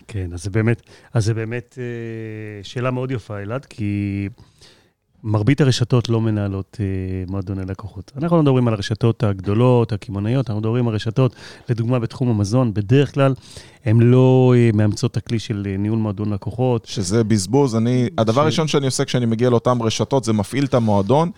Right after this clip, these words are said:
Speaker 2: מיד זה מייצר הכנסה. מיד.
Speaker 1: נכון, ואיחדנו לנושא של מועדוני לקוחות תוכנית, אה, שלמה, יש לדבר הזה ערך מאוד גדול, ומגיע זכיין ובאמת מקבל את הדבר הזה כנדוניה, קיים או לא קיים,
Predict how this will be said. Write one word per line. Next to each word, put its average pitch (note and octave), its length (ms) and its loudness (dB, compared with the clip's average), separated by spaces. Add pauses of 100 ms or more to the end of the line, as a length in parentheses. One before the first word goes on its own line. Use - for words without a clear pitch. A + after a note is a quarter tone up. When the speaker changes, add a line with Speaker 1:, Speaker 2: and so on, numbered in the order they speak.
(520)
Speaker 2:
מיד C3+ 360 4
זה A2+ 120 -2
מייצר F#2+ 380 -2
הכנסה. E2 400 -6 (400)
מיד. G2+ 420 0 (380)
Speaker 1:
נכון, C3+ 360 2
ואיחדנו A#2+ 420 2
לנושא A#2 420 2
של A2+ 140 -2
מועדוני G2+ 360 0
לקוחות A2+ 400 -2
תוכנית, A2 440 -2
אה, F#2 220 -2
שלמה, A#2 520 2 (460)
יש G#2+ 140 0
לדבר A#2 300 4
הזה A2 180 2
ערך A2+ 180 0
מאוד G2+ 200 0
גדול, G2 380 2
ומגיע G2 500 2
זכיין G2+ 480 -2
ובאמת A2 420 0
מקבל A2 280 -2
את G2+ 80 -4
הדבר G#2+ 320 0
הזה F#2 220 -6
כנדוניה, A2+ 840 0
קיים A#2+ 420 0
או G#2+ 40 0
לא A#2 160 0
קיים, A#2+ 360 0